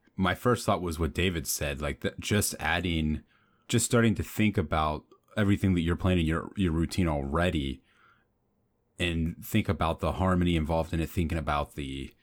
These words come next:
you know, the theory involved in it. That's such excellent advice that even right now, like, I, I'm kinda eager to start going and, and thinking about that in my routine.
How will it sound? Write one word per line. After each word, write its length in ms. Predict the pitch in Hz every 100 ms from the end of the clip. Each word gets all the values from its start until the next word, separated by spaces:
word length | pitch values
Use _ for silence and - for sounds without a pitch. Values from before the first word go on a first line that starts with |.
| _ _ _ _ - - _ _ -
you 120 | 104
know, 100 | 82
the 100 | 76
theory 440 | - 101 90 82
involved 440 | 76 76 80 78 -
in 100 | 78
it. 180 | 73 - _ _ _ _ _ _ _ _ _ _ _ _
That's 400 | 104 92 - -
such 300 | - 92 -
excellent 440 | 101 104 - 87 76
advice 500 | 69 78 71 76 -
that 240 | 78 71 - _ _ _ _ _ _ _ -
even 260 | 101 87
right 200 | 82 80
now, 220 | 73 73
like, 180 | 71 71
I, 120 | 80 80
I'm 180 | - 73
kinda 200 | - 87 -
eager 220 | 85 80
to 100 | -
start 480 | - - 78 67 -
going 320 | - 82 80
and, 260 | 73 69 73 - _ _ _ _
and 140 | - 82
thinking 280 | 87 76 78
about 260 | 71 71
that 160 | 82 73
in 60 |
my 100 | 73
routine. 560 | 69 69 71 76 69 71